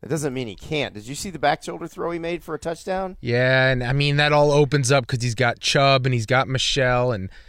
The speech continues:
Speaker 2: feel like people don't talk about Nick Chubb enough. I know Sony Michel put
Speaker 1: Well,
Speaker 2: up gaudy
Speaker 1: how about
Speaker 2: numbers.
Speaker 1: De-, how about DeAndre Swift?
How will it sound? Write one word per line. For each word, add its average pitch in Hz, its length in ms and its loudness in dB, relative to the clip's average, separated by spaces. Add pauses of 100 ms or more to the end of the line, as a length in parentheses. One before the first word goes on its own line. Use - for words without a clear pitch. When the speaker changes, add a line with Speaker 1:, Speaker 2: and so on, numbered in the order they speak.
(300)
Speaker 2:
feel - 360 0
like 440 160 0
people 302 300 0
don't 240 200 2
talk 220 240 2
about 190 200 0
Nick 185 180 0
Chubb 165 260 2
enough. 110 240 0
I 127 60 2
know 175 100 4
Sony 185 300 2
Michel 170 300 2
put - 140 4
Speaker 1:
Well, 269 120 8
Speaker 2:
up - 100 0 (220)
gaudy 151 260 4
Speaker 1:
how 233 60 6
about - 80 6 (120)
Speaker 2:
numbers. 110 240 -2
Speaker 1:
De-, - 60 0
how 220 80 4
about 302 220 4
DeAndre 233 540 2
Swift? - 480 -2